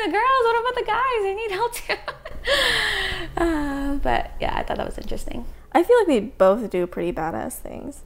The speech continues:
Speaker 2: Like, I wanna know when the first time you tried to do climbing.
Speaker 1: So, I was introduced to rock climbing two thousand nineteen, summer of two thousand nineteen. Yeah, I was really scared because we did top ropes.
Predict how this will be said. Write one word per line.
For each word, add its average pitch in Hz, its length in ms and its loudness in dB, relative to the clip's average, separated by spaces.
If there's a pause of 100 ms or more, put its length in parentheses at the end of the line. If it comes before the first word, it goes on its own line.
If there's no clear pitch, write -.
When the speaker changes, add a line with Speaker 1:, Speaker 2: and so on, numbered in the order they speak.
(760)
Speaker 2:
Like, - 140 -2
I 247 80 6
wanna 381 240 2
know 240 260 4
when 214 360 2
the 208 80 0
first 208 280 -2
time 196 240 0
you 185 120 -2
tried 170 380 0
to - 80 -6
do 175 460 0 (220)
climbing. - 540 -8 (140)
Speaker 1:
So, 226 720 0 (140)
I 226 140 8
was 240 160 4
introduced 247 560 0
to 185 300 2
rock 175 260 0
climbing 175 880 6
two - 180 0
thousand 185 1120 6
nineteen, 175 1200 -6
summer 190 540 -8
of - 100 -6
two - 100 -4
thousand - 240 0
nineteen. 277 500 -4
Yeah, 185 200 -2
I - 60 4
was 208 180 12
really 160 260 4
scared - 400 4
because 180 280 0
we 180 100 8
did 170 240 2
top - 300 -2
ropes. - 480 -2